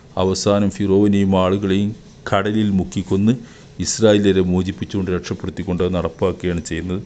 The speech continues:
അതൊരു ചരിത്രമാണ്. അത് ഒരു മുഹറം പത്തിനായിരുന്നു. അതുകൊണ്ട് അതിനനുസ്മരിച്ചുകൊണ്ടാണ്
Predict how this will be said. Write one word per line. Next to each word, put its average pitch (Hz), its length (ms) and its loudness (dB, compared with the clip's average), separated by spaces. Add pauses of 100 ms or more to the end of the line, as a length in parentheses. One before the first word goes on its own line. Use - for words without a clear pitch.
(440)
അതൊരു 95 180 -2
ചരിത്രമാണ്. 95 840 0 (440)
അത് 92 240 -4 (240)
ഒരു 98 180 -2
മുഹറം 95 680 -2 (360)
പത്തിനായിരുന്നു. 90 1040 -2 (600)
അതുകൊണ്ട് 107 560 2 (420)
അതിനനുസ്മരിച്ചുകൊണ്ടാണ് 90 1300 -2